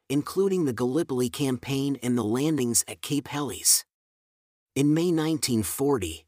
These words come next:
Ramsay was appointed as the Vice Admiral in charge of naval operations for the British Expeditionary Force, B E F, in France.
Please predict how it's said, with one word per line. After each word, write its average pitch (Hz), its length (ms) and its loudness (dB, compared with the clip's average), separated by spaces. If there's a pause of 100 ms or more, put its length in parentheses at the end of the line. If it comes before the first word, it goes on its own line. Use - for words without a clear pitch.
Ramsay 160 480 2
was 131 180 4
appointed 143 560 -2
as 107 120 0
the 117 100 -2
Vice 143 400 0
Admiral 104 520 -4
in 107 120 -6
charge 156 420 -2
of 110 120 -2
naval 135 400 2
operations 110 800 0
for - 160 -6
the 113 100 0
British 147 460 0
Expeditionary 107 840 0
Force, - 600 0 (220)
B 139 320 -2
E 147 40 -4
F, - 340 -6 (160)
in 120 160 2
France. - 680 0